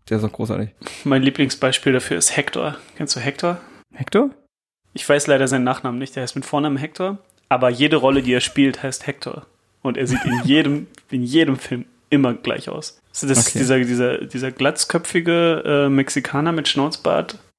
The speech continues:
Speaker 1: <laughs> Fällt mir gar nicht ein.
Speaker 2: Okay, schade. Hast du nicht die richtigen Filme gesehen, aber der,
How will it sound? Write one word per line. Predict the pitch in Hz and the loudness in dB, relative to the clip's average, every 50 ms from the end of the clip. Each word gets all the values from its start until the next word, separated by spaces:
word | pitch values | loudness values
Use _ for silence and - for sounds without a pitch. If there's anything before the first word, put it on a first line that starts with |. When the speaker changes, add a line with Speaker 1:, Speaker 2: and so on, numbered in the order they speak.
| _ - | _ -2
Speaker 1:
<laughs> | - - 659 622 807 906 - - 807 784 - - - - - - - - - - - - - - - - - - - - - - - - | -2 -2 0 -2 -2 -2 -2 -4 -2 -2 -2 -2 0 -2 -4 -2 -2 -4 -4 -4 -6 -8 -10 -10 -10 -12 -12 -12 -12 -14 -16 -12 -4 -2
Fällt | - - | -2 0
mir | 123 123 | 0 0
gar | 123 113 | 0 0
nicht | 131 127 - | 0 -2 0
ein. | - - 160 | 2 2 2
Speaker 2:
Okay, | 139 - 131 - - | 2 2 -2 0 0
schade. | - - 127 131 139 147 143 139 | 2 2 2 2 0 -4 -6 -6
Hast | 151 143 - 151 | -4 -4 -2 -2
du | 147 143 147 - - - - - - - 127 123 - - - - 719 - | -4 -4 -6 -10 -18 -18 -14 -8 0 0 0 0 0 -2 -4 -4 -4 -4
nicht | 151 151 - | -4 -2 0
die | 156 | 0
richtigen | 143 156 151 - 165 147 135 - | 0 0 0 0 0 0 0 2
Filme | - 156 147 143 143 135 | 4 4 4 4 4 4
gesehen, | 131 135 123 123 131 123 | 2 2 2 2 2 2
aber | 131 131 135 139 143 147 | 2 2 4 4 4 4
der, | 139 123 | 2 0